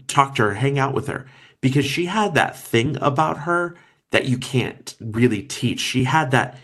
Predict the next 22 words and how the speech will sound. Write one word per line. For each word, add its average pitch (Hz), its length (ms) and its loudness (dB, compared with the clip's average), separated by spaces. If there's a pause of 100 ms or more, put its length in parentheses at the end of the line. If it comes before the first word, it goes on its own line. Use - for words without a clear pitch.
she - 180 2
had 165 120 6
the 131 40 2
drive. 110 600 2 (260)
You 120 140 -2
can 131 160 0
teach 160 340 -4
people 110 480 -2 (720)
about 127 260 4
music 120 260 0
and 113 100 0
everything, 101 400 -4 (580)
but 208 140 6
you 127 100 0
can't 165 400 -4
teach - 300 -4
them 117 140 0
to 113 100 -4
have 107 140 2
that - 420 -2
passion 113 640 0
inside. - 840 -2